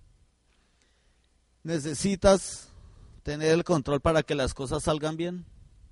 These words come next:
A veces somos muy controladores, tenemos como, yo diría, como un espíritu controlador, que yo quiero ma-, hacer todo acá.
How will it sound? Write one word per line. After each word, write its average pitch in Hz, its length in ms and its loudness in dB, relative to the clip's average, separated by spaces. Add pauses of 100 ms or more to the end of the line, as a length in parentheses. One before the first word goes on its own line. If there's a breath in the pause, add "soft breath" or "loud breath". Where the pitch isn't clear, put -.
(1120)
A 127 120 -8
veces 143 220 -6
somos 170 240 -2
muy 175 220 2
controladores, 117 1000 -4 (100)
tenemos 135 360 -12
como, 117 460 -10 (120)
yo 120 140 -14
diría, 127 260 -6
como 117 180 -12
un 139 80 -10
espíritu 131 560 -6
controlador, 110 760 -8
que 104 200 -14
yo 113 160 -12
quiero 131 240 -6
ma-, 117 320 -12
hacer 117 260 -10
todo 135 220 -2
acá. 113 300 -8